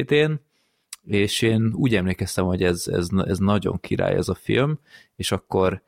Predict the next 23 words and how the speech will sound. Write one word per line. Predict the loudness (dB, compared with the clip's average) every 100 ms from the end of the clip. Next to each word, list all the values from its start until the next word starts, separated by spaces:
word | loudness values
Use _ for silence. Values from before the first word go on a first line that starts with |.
| _ _ _
megnéztem | 0 2 2 0 0 2
újra | 2 4 2
azért, | 2 2
hogy | 0 0
tényleg | 0 0 -2 _ _
biztos | -10 -4 -2 -2 -4 -4 -8
legyek-e | -6 -2 0 -2 -2 0
benne, | 2 2 2
hogy, | 2 2 0 -4
ö, | -2 -2
olyan | 0 0 0
király, | 0 -2 0
mint | -2
az | 0
emlékezetemben, | 0 2 0 0 -2 0 -2 -2 -2 -2
és | -4 -4
hát, | -6 -6
ö, | -6 -2
valóban, | 0 2 2 2 0 0 -8 _ _ _ _ _ _
és | -6 -4 -2
akkor | -4 -4 -2 0
gondoltam, | 2 2 0 0 -2 0 0
a | 2 0